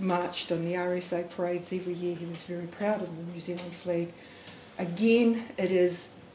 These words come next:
um, that Union Jack is the, um, British flag, the uni-, uh,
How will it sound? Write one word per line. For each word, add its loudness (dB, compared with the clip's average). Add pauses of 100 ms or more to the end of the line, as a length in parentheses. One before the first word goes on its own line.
(220)
um, -4 (1040)
that 10
Union 4
Jack 4 (320)
is 0 (100)
the, 0 (140)
um, -6 (680)
British 4
flag, 4
the -4
uni-, 0
uh, -4